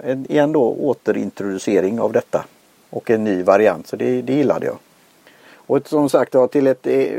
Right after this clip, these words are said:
ekonomiskt pris. Det, det, har de såna att de har dem med olika förpackningar också? Att om du köper större förpackningar så är det än billigare?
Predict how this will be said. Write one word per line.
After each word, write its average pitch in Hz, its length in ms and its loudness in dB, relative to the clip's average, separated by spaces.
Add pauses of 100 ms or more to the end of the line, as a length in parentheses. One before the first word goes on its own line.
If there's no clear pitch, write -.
(140)
ekonomiskt 131 760 -4 (240)
pris. 123 400 -2
Det, 123 380 -2 (420)
det, 123 240 -8 (600)
har 147 160 4
de 147 140 0
såna 143 280 2
att 135 80 -2
de 139 120 -4
har 135 120 0
dem 120 100 -2
med 127 100 0
olika 113 480 0
förpackningar 120 540 -4
också? - 220 -4
Att - 140 -4
om 110 80 -10
du 104 100 -6
köper 101 540 -2 (300)
större 98 380 2
förpackningar 110 460 0
så - 120 -6
är 110 40 0
det 98 240 0 (680)
än 104 220 -2
billigare? 104 380 0